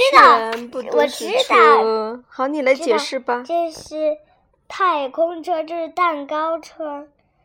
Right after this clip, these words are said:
Speaker 1: 这是妈妈，我在螃蟹车。
Speaker 2: 嗯。
Speaker 1: 这螃蟹车。
Speaker 2: 好。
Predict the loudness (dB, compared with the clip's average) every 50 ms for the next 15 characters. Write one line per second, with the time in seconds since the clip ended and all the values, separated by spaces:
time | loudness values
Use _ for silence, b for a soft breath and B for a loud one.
0 | _ _ -6 -6 -6 -6 -8 -8 -6 -6 -6 -6 _ _ _ _ _ _ -20 -20
1 | _ -20 -20 _ _ _ -20 _ _ _ _ _ _ -20 _ _ -20 -20 -20 _
2 | _ _ -20 -20 -20 _ _ _ _ _ _ _ _ _ _ -16 -14 -14 -14 -14
3 | -14 -12 -12 -12 -12 -12 -14 -12 -8 -8 -8 -8 -8 -10 -12 -10 -6 -4 -4 -4
4 | -6 -10 -18 -16 -14 -14 -12 -12 -12 -14 -14 -14 -14 -12 -12 -14